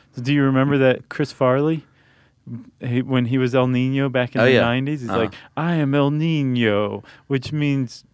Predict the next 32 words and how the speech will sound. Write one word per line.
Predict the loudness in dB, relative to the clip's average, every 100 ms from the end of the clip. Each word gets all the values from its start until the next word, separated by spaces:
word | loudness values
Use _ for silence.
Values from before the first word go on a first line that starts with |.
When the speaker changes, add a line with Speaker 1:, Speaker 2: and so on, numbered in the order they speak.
| _ -4
Speaker 1:
the | -2
Niño | 0 0 0 0 4 4 4 4 2
in | 0
Speaker 2:
<laughs> |
Speaker 1:
Spanish. | -2 -2 -2 0 -2 -4 -6 -6 -6 -6 -10 -8 -12 -10 -16 _ _ -20 -20 -4
So | 0
you | 2
know | 2
what | 4
that | 4 4
is? | 2
Speaker 2:
I |
sort | 2 2 2
of |
remember | 2 -2 -6
that. | -12 -16 _ _ 0
That, | 2 2
there's | 0
a | 0
documentary | -2 -2 -4 -6 -6
out | -8
about | -10 -10 -8
him | -10
now, | -10 -12
that, | -12 -14
which | -16 -14
I'm | -12
eager | -10 -10
to | -10
see. | -10 -12 -12 -16 _
Speaker 1:
Oh, | -6 -4
yeah. | -4 -8